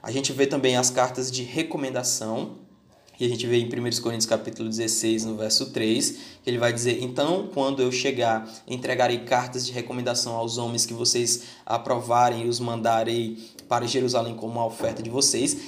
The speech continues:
Isso aqui também é bem legal, porque ele utilizava, né, pra recomendar os irmãos. E se você perceber bem, hoje nas igrejas batistas, a gente, quando um membro tá vindo de uma igreja batista, o que é que a gente faz, Rafa? O que é que a gente pede?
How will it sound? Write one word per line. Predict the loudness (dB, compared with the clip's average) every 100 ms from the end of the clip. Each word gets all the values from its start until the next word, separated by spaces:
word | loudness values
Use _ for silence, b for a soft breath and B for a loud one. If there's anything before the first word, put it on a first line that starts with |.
| -8
Isso | -4 -2
aqui | -2 -2
também | -2 0 0 0 0 -4
é | -6
bem | -2 0 4
legal, | 4 4 2 2 0
porque | -4 -6 -8 -4 -4 -6 b b
ele | -6 0 2
utilizava, | 2 2 2 4 6 6 6
né, | -2
pra | -2
recomendar | 0 0 0 -4 -2 -2
os | -2
irmãos. | -4 -2 0 0 B B -6
E | 0 2 4 2
se | 2 0
você | 4 4 4 4
perceber | 4 2 2 2 2 2
bem, | 0 -2 0
hoje | 2 4 2
nas | 2 2 2
igrejas | 2 2 2
batistas, | 4 4 4 0 -4 -4 -6 b b b
a | 0 2
gente, | 0 -4 -6
quando | -6 -2 0 0
um | -2 -4
membro | -2 -2 0
tá | 2 2
vindo | 2 -2 -4
de | -4
uma | -2
igreja | 0 2 2
batista, | 2 0 -2 -2 -2
o |
que | -2
é | 0
que | 0
a |
gente | -2 0
faz, | 2 2
Rafa? | 4 2 0
O | -4
que | 2
é |
que | 2
a |
gente | 0 0
pede? | 4 4 4 -2